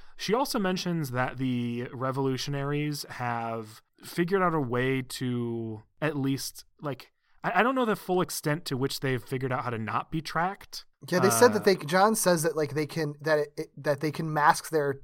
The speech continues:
Speaker 2: their tracking or, like, or block it sometimes. Like, he says that it works
Speaker 1: Right.
Speaker 2: most of the time.
Speaker 1: Right. So there's still a disparity between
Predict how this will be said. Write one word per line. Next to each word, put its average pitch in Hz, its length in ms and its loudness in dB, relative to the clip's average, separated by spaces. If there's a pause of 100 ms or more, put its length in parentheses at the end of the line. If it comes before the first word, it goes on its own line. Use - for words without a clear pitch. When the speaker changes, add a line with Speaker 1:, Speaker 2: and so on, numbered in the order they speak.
Speaker 2:
their 147 100 -2
tracking 139 460 0
or, 135 120 -4
like, 131 240 -4
or 139 120 -6
block 139 380 2
it 131 200 -2 (540)
sometimes. 131 720 2
Like, 151 120 -2
he 156 60 0
says 175 180 4
that 135 80 4
it 131 160 6
works 175 200 6
Speaker 1:
Right. 160 80 -2
Speaker 2:
most 165 320 2
of 139 160 -4
the 143 60 -4
time. 127 460 -6 (380)
Speaker 1:
Right. 117 640 0
So - 120 -2
there's 147 200 0
still 170 280 2
a 175 40 4
disparity 131 540 -2
between 113 760 -4